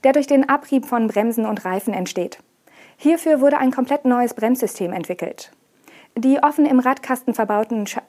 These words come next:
verbaute Scheibenbremse, bei der mikrofeine Partikel abgerieben werden und in die Luft gelangen, wurde durch gleich zwei Alternativsysteme ersetzt.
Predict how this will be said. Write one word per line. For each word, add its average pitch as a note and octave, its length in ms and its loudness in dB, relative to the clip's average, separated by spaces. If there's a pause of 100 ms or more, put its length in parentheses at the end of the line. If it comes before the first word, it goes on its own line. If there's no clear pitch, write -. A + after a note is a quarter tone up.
verbaute A3+ 440 2
Scheibenbremse, F#3 800 0
bei F3 160 0
der F#3 160 2
mikrofeine G3+ 560 -2
Partikel A3 400 -2
abgerieben A3+ 540 -2
werden A3 260 2 (220)
und D4 180 4
in C#4+ 100 4
die C4+ 80 6
Luft C#4+ 280 0
gelangen, C4 340 2 (220)
wurde C#4+ 360 2
durch C4+ 280 0
gleich B3 260 0
zwei B3+ 300 -2
Alternativsysteme A#3+ 920 -4
ersetzt. - 520 -10